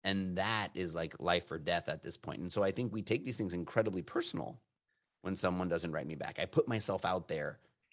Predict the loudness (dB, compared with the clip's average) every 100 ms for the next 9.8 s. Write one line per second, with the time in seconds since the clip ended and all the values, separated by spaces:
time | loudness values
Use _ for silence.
0 | -20 _ -6 0 2 2 2 4 4 2
1 | 2 2 2 2 0 -2 -2 -2 0 0
2 | 0 -2 -4 -4 -8 -12 _ _ _ -4
3 | -2 -2 _ _ -20 -20 -8 -4 2 6
4 | 8 8 4 2 0 -2 -2 -2 0 0
5 | -2 -2 0 -2 -2 -4 -4 -4 -4 -4
6 | -6 -4 -4 -4 -6 -12 -14 _ _ _
7 | -20 -20 _ _ _ 2 2 2 -4 4
8 | 4 6 2 0 -6 _ _ _ _ _
9 | 0 6 8 6 2 0 0 0